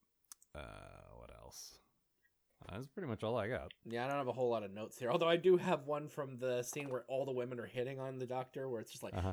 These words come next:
Speaker 2: "Man, the Doctor is fucking thirsty for it."
Speaker 1: <laughs> I just, when we cut back to reality, I was surprised he didn't have a boner.
Speaker 2: Uh, seriously.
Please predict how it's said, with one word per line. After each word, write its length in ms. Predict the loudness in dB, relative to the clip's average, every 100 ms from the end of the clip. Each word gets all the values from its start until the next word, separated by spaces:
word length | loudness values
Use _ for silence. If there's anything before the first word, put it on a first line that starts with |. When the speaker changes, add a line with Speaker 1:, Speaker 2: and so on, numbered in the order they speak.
| -2
Speaker 2:
"Man, 140 | -4
the 60 | -4
Doctor 440 | 0 0 0 -8
is 100 | -10
fucking 300 | -10 -12 -12 -20 -20 -12
thirsty 380 | -2 -2 -2 -8
for 280 | -12 -10 -10
it." 80 | -12 _ _ _
Speaker 1:
<laughs> 1040 | -2 0 0 -4 -2 -2 0 2 0 0 -4 -4 -16 -14 -16 _ _ _ _ _ _ _ _ _ _ -20 -10 -4 2
I 80 | 4
just, 180 | 6
when 140 | 6 6
we 80 | 10
cut 200 | 10 12
back 180 | 10
to 80 | 10
reality, 540 | 6 10 10 10 10 8
I 40 |
was 120 | 6
surprised 480 | 2 -2 2 2 4
he 60 | 0
didn't 140 | 2
have 80 | 2
a 40 | 2
boner. 420 | 0 -2 -2 -6 -14 -2
Speaker 2:
Uh, 60 | -2
seriously. 680 | 4 8 8 8 0 -4